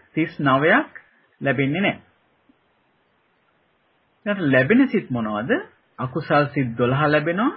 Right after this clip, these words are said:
හසිතුත්පාදයේ ඇර ඉතිරි අහේතුක සිත් දාහත ලැබෙනවා. මහා කුසල් සිත් අට ලැබෙනවා. ඥාන විප්‍රයුක්ත මහා විපාක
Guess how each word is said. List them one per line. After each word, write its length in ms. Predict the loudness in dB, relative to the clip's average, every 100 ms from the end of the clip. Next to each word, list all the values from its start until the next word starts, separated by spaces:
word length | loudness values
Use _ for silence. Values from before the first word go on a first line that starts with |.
| -8 _ _ _ _ _ _ _
හසිතුත්පාදයේ 1080 | -10 -6 -4 0 0 0 2 4 4 2 2
ඇර 160 | 4 2 0 -6 -8
ඉතිරි 480 | -8 -4 -2 -2 -2
අහේතුක 500 | -2 0 -2 -4 -10
සිත් 220 | -6 -6 -4
දාහත 440 | 0 2 2 -2
ලැබෙනවා. 560 | -2 -2 -2 -4 -2 -4 -4 _ _ _ _ _ _ _ _ _ -4
මහා 320 | 0 4 4
කුසල් 360 | 2 -4 0 0
සිත් 260 | 0 -6 -6
අට 180 | -6 -6
ලැබෙනවා. 600 | -2 0 0 -2 -2 -2 -4 -10 -20 _ _ _ _ _ _ -4
ඥාන 380 | 2 4 4 4
විප්‍රයුක්ත 580 | 2 0 0 -2 -2 -2
මහා 380 | -2 -2 -2 0
විපාක 440 | 0 0 0 0